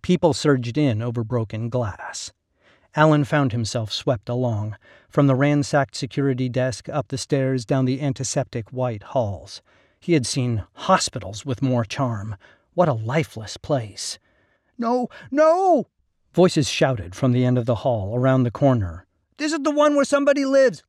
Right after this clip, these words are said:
Leave him alone!" But that was immediately protested by others, who insisted that anyone living here must be complicit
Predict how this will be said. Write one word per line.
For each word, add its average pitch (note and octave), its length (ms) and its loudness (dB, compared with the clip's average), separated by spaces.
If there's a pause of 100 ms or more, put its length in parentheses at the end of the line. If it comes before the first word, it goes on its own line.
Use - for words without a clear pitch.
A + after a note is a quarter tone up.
Leave D#4 160 2
him E4 120 2
alone!" D4+ 680 4 (560)
But B2+ 220 2
that E3+ 340 2
was B2+ 180 2
immediately B2+ 520 2
protested A#2+ 540 -2
by A#2 200 0
others, - 500 -4 (120)
who D3+ 140 0
insisted C#3+ 460 2
that B2+ 140 2
anyone C3 420 4
living A#2 280 2
here A2 500 -2
must C#3+ 180 0
be B2 140 0
complicit - 640 -4